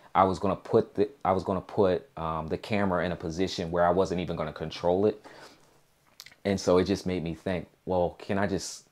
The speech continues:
wirelessly throw it where I want it to go?" 'Cause I wasn't gonna use it. It was gonna be a permanent wide shot anyway. But if you did wanna go, um, you would, you would definitely wanna run a long serial to it.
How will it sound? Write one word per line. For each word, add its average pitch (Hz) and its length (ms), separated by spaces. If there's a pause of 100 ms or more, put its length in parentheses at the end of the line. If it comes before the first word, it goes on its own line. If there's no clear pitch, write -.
(160)
wirelessly 85 800
throw 87 260
it 80 100
where 80 200
I 78 40
want 82 220
it - 80
to 85 80
go?" 85 160
'Cause 82 140
I 85 60
wasn't 90 260
gonna 85 120
use 85 240
it. - 80
It 98 40
was 101 100
gonna 92 180
be 85 160
a 78 40
permanent 90 520
wide 80 320
shot 82 320
anyway. 90 500 (460)
But 92 140
if 85 140
you 85 80
did 98 320
wanna 87 280
go, 80 540 (460)
um, 78 560 (100)
you 90 160
would, 85 180 (120)
you 92 100
would 82 120
definitely 85 340
wanna 80 240
run 80 180
a 78 60
long 78 240
serial 78 360
to 82 300
it. 80 180